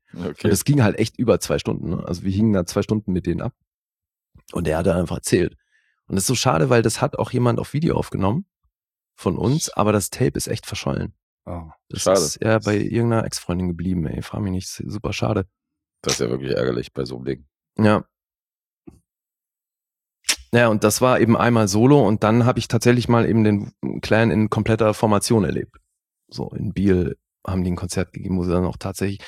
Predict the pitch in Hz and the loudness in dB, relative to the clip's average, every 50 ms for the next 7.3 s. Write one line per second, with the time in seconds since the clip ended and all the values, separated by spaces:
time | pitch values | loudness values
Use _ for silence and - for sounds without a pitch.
0 | - - - - _ - - - 104 87 76 104 104 104 87 82 104 104 - - | -18 -20 -20 -20 _ -8 -2 0 2 2 4 4 4 2 4 2 2 0 0 0
1 | - - 113 110 107 - 101 - - 110 113 - 139 123 - - - - 107 127 | 0 0 0 0 0 -2 -4 0 2 2 4 4 2 0 0 0 0 0 2 2
2 | 147 - - 156 156 160 - - 101 110 104 98 95 107 117 120 - - - 110 | 2 2 2 0 0 0 0 2 2 2 2 2 2 2 2 0 0 0 2 2
3 | 113 127 117 107 101 - 120 113 185 185 - - - - _ - - 113 - - | 4 4 4 2 2 2 2 4 4 2 0 -2 -10 -14 _ -6 -6 -6 -4 -6
4 | - - - - - - - - - - - 107 104 - 85 85 85 120 143 - | -8 -8 -8 -10 -10 -10 -10 -10 -10 -12 -12 -8 -4 0 2 4 4 4 2 2
5 | - 90 82 110 117 107 - 101 98 98 - - - - - - - _ - - | 4 4 6 6 6 4 4 4 2 2 2 2 0 -2 -6 -10 -14 _ -2 0
6 | - 151 190 - - 95 95 107 113 95 - - 87 107 104 110 104 101 101 92 | 0 0 0 2 2 4 4 6 6 4 4 4 2 2 2 2 2 2 2 2
7 | - - 95 104 113 - | 2 0 -2 -4 -8 -14